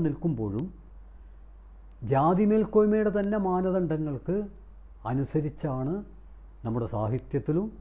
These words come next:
സാഹിത്യേതര സാമൂഹ്യ സംഭവങ്ങളിലും നാം ആലോചിച്ചുകൊണ്ടിരിക്കുന്നത്. സത്യത്തിൽ അതൊരു ട്രാപ്പാണ്, ഒരു വലിയ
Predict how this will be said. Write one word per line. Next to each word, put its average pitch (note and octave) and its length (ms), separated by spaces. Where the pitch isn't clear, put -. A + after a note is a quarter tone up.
സാഹിത്യേതര C#3 800
സാമൂഹ്യ C3 520
സംഭവങ്ങളിലും A#2 760
നാം A2 140
ആലോചിച്ചുകൊണ്ടിരിക്കുന്നത്. G#2+ 1000
സത്യത്തിൽ C3 400
അതൊരു D#3 240
ട്രാപ്പാണ്, D3 600
ഒരു B2 140
വലിയ B2+ 200